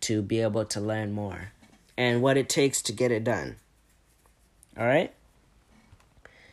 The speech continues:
The next point is blame yourself before you blame others. All of us make mistakes.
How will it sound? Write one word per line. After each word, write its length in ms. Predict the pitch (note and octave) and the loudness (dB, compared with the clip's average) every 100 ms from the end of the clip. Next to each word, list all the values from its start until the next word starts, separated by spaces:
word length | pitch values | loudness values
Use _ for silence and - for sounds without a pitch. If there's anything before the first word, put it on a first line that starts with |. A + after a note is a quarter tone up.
| - _ | -20 _
The 100 | - | 0
next 280 | A#2+ C3+ C#3+ | 4 4 2
point 420 | - C#3+ D3+ D3+ - _ _ _ _ _ - | -2 0 0 -2 -10 _ _ _ _ _ -2
is 460 | A#2+ A#2 A2 - - _ _ _ - - - _ _ _ _ | 2 2 0 -4 -14 _ _ _ -18 -16 -18 _ _ _ _
blame 420 | G#2+ B2 D3 E3 D#3+ | -2 4 4 4 2
yourself 500 | C3 - C3+ B2+ B2 | 0 2 6 6 4
before 320 | A#2 - A#2 | -6 0 0
you 80 | G#2 | 0
blame 340 | A2 G#2 G2+ | 0 0 0
others. 360 | - - - - - - - | -6 -10 -10 -12 -14 -20 -10
All 260 | - D3 D#3+ | 2 6 8
of 120 | C#3 | 6
us 220 | A#2 - | 4 2
make 260 | A2 G2+ - | 0 0 0
mistakes. 680 | F#2+ F2+ - F#2 - - | -4 -4 -6 -8 -8 -10